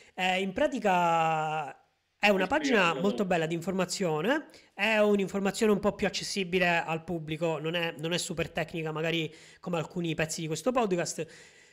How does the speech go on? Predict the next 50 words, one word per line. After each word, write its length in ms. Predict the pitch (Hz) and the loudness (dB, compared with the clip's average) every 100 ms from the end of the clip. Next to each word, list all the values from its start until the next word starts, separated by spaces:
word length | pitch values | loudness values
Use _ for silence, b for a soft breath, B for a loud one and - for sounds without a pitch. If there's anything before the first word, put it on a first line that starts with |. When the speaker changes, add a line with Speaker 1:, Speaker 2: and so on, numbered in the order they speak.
| B | B
Speaker 1:
quindi 280 | - 247 202 | 0 2 4
è 440 | 190 175 175 170 170 | 4 4 4 2 0
magari, 500 | 185 185 185 170 165 143 | 0 0 0 0 -2 -2
poi 300 | 233 214 190 | 0 2 2
lancia 260 | 185 185 | 2 -2
anche 180 | 190 185 | -4 -4
sondaggi 380 | 165 185 175 170 | -2 -2 -2 -2
divertenti, 1080 | 175 175 170 233 220 202 190 208 202 196 190 | -2 -2 0 0 2 0 -2 -2 2 2 2
ehm, 520 | 170 170 165 160 160 | 2 0 -2 -4 -6
raccoglie 440 | 175 170 196 190 | -6 -4 -4 -2
feedback 360 | 170 185 170 180 | -4 -4 -6 -4
degli 120 | 180 | -2
Speaker 2:
La 60 | 165 | 0
Speaker 1:
utenti 180 | 180 | 2
Speaker 2:
cosa 180 | 214 208 | 2 4
Speaker 1:
e 40 | 220 | 6
Speaker 2:
bella 160 | 226 285 | 8 8
Speaker 1:
propone 200 | 269 226 | 8 6
Speaker 2:
è 20 | |
che 100 | - | 6
si 200 | 196 196 | 2 0
sta 340 | 190 - 185 180 | -4 0 2 2
proponendo 760 | 180 175 175 175 190 233 185 160 | 0 -2 2 2 4 2 0 -2
come 260 | 170 160 | -2 -2
pagina 460 | 151 175 190 170 165 | -2 0 0 0 0
Instagram 720 | 156 175 - 160 160 170 - | 2 0 -2 -2 0 0 -2
di, 220 | 147 156 | -4 -4
della 240 | 151 151 147 | -4 -4 -2
data 280 | 160 160 156 | -2 -4 -6
science 380 | 165 185 196 | -2 0 0
in 80 | 170 | -2
Italia, 480 | 147 147 131 120 120 | -2 -2 -4 -4 -6
e 80 | 120 | -8
questa 240 | - 160 | -10 -8
è 40 | 147 | -6
una 160 | 135 | -8
cosa 260 | 127 135 139 | -10 -14 -12
che 80 | 139 | -12
a 40 | |
me 100 | 139 | -12
è 20 | |
piaciuta 380 | 135 135 147 135 | -12 -14 -14 -12
molto 440 | 131 123 120 127 | -10 -10 -10 -10
Speaker 1:
Tra 140 | 120 202 | -4 0
Speaker 2:
di, 40 | |
Speaker 1:
l'altro, 280 | 240 240 185 | 0 0 -4
Speaker 2:
di 80 | - | -6
questo 180 | - 127 | -16 -8
Speaker 1:
tra 100 | 190 | 0
l'altro 240 | 220 240 | 0 2